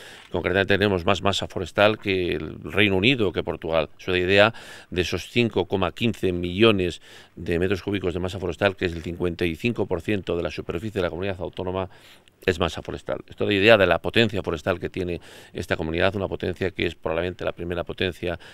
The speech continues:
también, eh, de comunidades autónomas en, en España. Pero no solo eso, no es la masa forestal bruta, sino la gestión de esa masa forestal bruta. Eh, la Junta de Castilla y León, a través de la Consejería de Fomento y Medio Ambiente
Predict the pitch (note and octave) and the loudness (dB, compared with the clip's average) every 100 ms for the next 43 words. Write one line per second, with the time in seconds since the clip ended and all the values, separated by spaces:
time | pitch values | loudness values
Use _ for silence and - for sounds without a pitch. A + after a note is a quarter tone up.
0 | - - D2+ F#2+ F#2 E2 - - - F2 | -8 -4 0 2 2 0 -10 -20 -10 -4
1 | D#2+ D2+ D2+ D2+ C#2+ D2 D#2+ D#2+ D2 C#2+ | -2 0 0 -2 -4 -2 -2 -2 -4 -6
2 | D#2+ F2+ D#2+ D#2+ D#2 D#2+ D#2+ D#2 - - | -2 0 0 -4 -6 -6 -4 -6 -8 -10
3 | D2 D2 - D#2+ - D#2+ D2+ F#2 A2 C#3+ | -8 -8 -8 -10 -6 -6 -4 -2 -2 2
4 | A#2+ C3 - D2+ - - - - G2 G2+ | 4 4 4 -2 -10 -16 -14 -4 0 2
5 | G2+ G#2 F#2+ - F2+ F#2 F2+ G2+ E2+ - | 4 2 0 -4 -2 0 0 -2 -4 -4
6 | F#2+ E2+ D#2+ D#2+ - G2+ D#2+ - - - | -2 0 -2 -4 0 0 0 -8 -14 -12
7 | - G2+ G#2 G2+ F#2+ F2+ F#2 - G2 G2 | -4 0 2 0 -2 -6 -4 0 2 0
8 | G2+ A2 G#2+ - - - F#2+ F2+ F#2 F2+ | 0 0 0 -6 -14 -4 0 0 2 2
9 | F2 - A2 A2 F#2+ F2+ G2 F#2+ G2 F#2+ | 0 0 0 2 2 2 0 2 2 2
10 | - F2+ F2 F2 E2+ D#2+ - E2+ F#2+ F#2 | 0 -2 0 0 0 -4 -8 -4 2 2
11 | F2 E2+ E2 - E2+ F2+ F2 F2+ F2 F2 | 2 0 -2 -4 -4 -4 -4 -6 -4 -4
12 | F2 F#2+ G#2 | -6 -4 -6